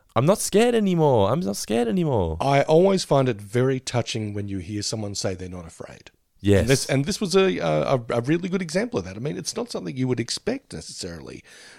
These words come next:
Speaker 2: from a half-hour animated sitcom, but the heart wants what it wants, and, um, I always like to hear someone say they're not afraid, and even if it's Marge Simpson. So, especially if it's Marge Simpson. Who doesn't like Marge?
Speaker 1: My favourite, one of my favourite moments was also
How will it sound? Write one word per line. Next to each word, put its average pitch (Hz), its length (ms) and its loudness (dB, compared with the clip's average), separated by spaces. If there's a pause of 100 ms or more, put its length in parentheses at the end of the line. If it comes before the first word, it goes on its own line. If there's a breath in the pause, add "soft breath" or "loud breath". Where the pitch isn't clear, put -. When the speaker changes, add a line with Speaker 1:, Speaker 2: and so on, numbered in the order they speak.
Speaker 2:
from 95 460 0 (100)
a 90 60 -4
half-hour 101 460 -4
animated 110 360 0
sitcom, 104 440 -4
but 117 200 0 (360 soft breath)
the - 80 -6
heart 147 320 0
wants 127 240 0
what 120 100 2
it - 100 -4
wants, 123 300 0
and, 78 240 -12
um, 92 240 -10
I 104 60 -10
always 127 340 -2
like 107 180 -2
to 101 60 -6
hear 101 140 -6
someone 95 320 -8
say 98 240 -6
they're 95 140 -10
not 311 180 -8
afraid, - 420 -2 (260 loud breath)
and 170 540 2
even 165 240 0
if 131 80 -6
it's 131 100 -6
Marge 123 200 0
Simpson. - 320 -8 (180)
So, 110 300 -2 (180)
especially 302 480 4
if 117 60 0
it's 95 120 -10
Marge 87 200 -12
Simpson. - 340 -12 (520 soft breath)
Who 170 60 -2
doesn't 139 240 2
like 120 200 -2
Marge? - 380 -14 (260)
Speaker 1:
My 110 240 2
favourite, 107 560 2
one 110 100 0
of 110 60 0
my 101 60 0
favourite 92 200 -2
moments 87 240 -4
was 87 120 -4
also 85 540 0